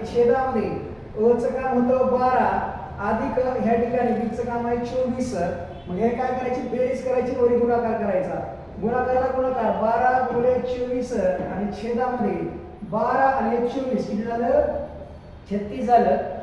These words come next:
मग या ठिकाणी बारा एक बारा, बारा दोन चोवीस आणि बारा त्रिक छत्तीस, त्यांना तीन एक तीन आणि तीन आठ चोवीस. मग या ठिकाणी भाग केला, तर या ठिकाणी भाग केल्यानंतर किती उरतोय, आठ.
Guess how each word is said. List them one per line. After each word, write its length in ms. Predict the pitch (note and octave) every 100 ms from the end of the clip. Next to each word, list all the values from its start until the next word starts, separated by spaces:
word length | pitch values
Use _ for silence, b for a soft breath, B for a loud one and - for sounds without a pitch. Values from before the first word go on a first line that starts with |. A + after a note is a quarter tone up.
| -
मग 60 | G#3
या 100 | B3
ठिकाणी 300 | B3+ A#3 G#3+
बारा 280 | A#3+ A#3+ B3+
एक 140 | B3+ B3+
बारा, 380 | B3+ C4 C4 A3 F3+ - - - - F#3
बारा 180 | G#3+
दोन 240 | G#3+ A#3+ B3
चोवीस 600 | - C#4 C4 A3 E3+ - - - - E3+
आणि 100 | F3+
बारा 200 | A3 A3+ A3+
त्रिक 180 | A#3+ C4+ D4+ - - - -
छत्तीस, 480 | B4 - - C#4+ - G3+ - - - - -
त्यांना 180 | G#3+ A3+ -
तीन 180 | C4 C4
एक 180 | C4 C4 -
तीन 240 | C#4 C#4 B3+
आणि 540 | F#3+ F#3+ F#3+ - E3+
तीन 200 | A3 A3+
आठ 220 | A#3 A3+ C#4+ D#4+ - - -
चोवीस. 400 | C4+ C4 G#3+ - - - - - -
मग 80 | F#3+
या 180 | A#3 B3
ठिकाणी 320 | B3+ A3+ G#3
भाग 240 | G#3+ A#3 G#3+
केला, 260 | C4 A3 G3 - - - - -
तर 80 | G3+
या 80 | A3+
ठिकाणी 300 | A#3+ A#3+ A3+
भाग 180 | A#3+ B3
केल्यानंतर 300 | B3 B3 G#3
किती 220 | G#3+ A#3
उरतोय, 280 | A#3 - F#3 F#3 -
आठ. 280 | G#3+ A3